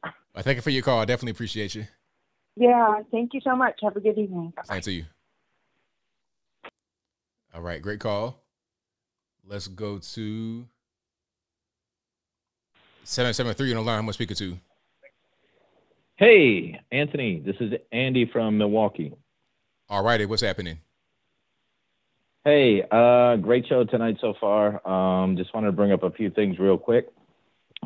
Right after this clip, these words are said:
Speaker 3: Um, so I'm not sure, did you do a video on China yet? Like, what happened at that Congress with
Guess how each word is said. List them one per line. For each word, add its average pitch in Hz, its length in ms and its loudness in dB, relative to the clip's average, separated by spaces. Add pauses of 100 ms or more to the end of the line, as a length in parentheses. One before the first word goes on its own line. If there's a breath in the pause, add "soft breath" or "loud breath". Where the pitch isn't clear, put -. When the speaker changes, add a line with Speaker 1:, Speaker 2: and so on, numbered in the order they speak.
(100)
Speaker 3:
Um, 92 720 2 (840)
so 107 160 4
I'm 120 180 4
not 143 240 2
sure, 131 160 4
did 123 160 2
you 139 100 2
do 151 140 6
a 131 80 6
video 143 320 4
on 117 360 4
China 117 340 -2
yet? 113 280 0
Like, 90 160 -4
what 92 140 0
happened 101 380 2
at 90 160 -2
that 87 280 0
Congress 98 500 2 (100)
with 87 260 -4